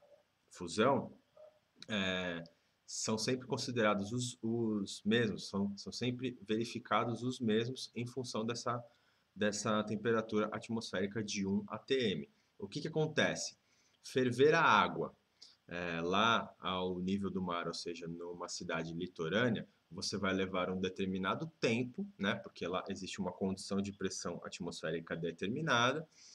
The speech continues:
você leva um determinado tempo para ferver a água, né, para atingir os cem graus Celsius. Já numa região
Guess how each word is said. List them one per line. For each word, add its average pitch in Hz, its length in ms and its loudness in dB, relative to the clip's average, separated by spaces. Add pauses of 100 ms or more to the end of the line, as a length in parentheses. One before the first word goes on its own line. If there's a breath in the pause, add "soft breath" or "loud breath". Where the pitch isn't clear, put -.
(260 loud breath)
você 107 340 2
leva 123 320 4
um 131 260 0
determinado 123 600 0
tempo - 360 -4
para 131 200 0
ferver 127 420 2
a 139 60 4
água, 87 300 4
né, 85 180 -4
para 95 220 2
atingir 101 500 -2
os 110 160 -4
cem 117 160 -2
graus 123 340 0
Celsius. - 460 -4 (360 loud breath)
Já 135 260 4
numa 175 300 4
região 120 500 2